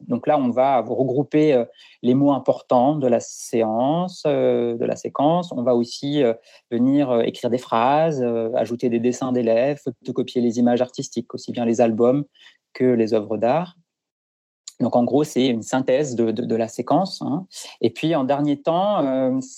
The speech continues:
j'essaye toujours de mettre en place un temps individuel, euh, sur la séquence où les enfants vont choisir une œuvre d'art qu'on aura,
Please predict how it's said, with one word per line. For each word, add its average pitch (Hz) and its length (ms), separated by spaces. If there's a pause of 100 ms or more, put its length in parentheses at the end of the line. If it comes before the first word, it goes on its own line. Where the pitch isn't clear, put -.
(240)
j'essaye 147 340
toujours 170 260
de 156 60
mettre 147 200
en - 40
place 160 240
un 131 100
temps 151 220
individuel, 147 800 (540)
euh, 120 280
sur 143 180
la 131 80
séquence 175 680
où 165 300
les 147 180
enfants 170 320
vont 147 340
choisir 160 760
une 175 200
œuvre 147 300
d'art 131 400
qu'on 127 160
aura, 120 320